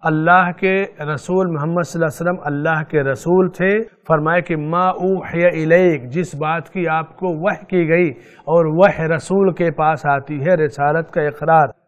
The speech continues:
तीसरा मसला, नमाज की अहमियत की अल्लाह ने खुसूसी हुक्म दिया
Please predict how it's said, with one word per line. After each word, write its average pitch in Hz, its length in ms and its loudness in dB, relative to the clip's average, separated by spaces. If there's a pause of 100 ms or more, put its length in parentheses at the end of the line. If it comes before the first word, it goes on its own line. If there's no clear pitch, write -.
(300)
तीसरा 214 420 4
मसला, 196 420 0 (420)
नमाज 165 640 -2
की 160 220 -4
अहमियत 165 460 -2
की 165 160 -6
अल्लाह 160 340 -4
ने 185 100 -6 (120)
खुसूसी 156 480 -6
हुक्म 170 440 -2
दिया 165 320 0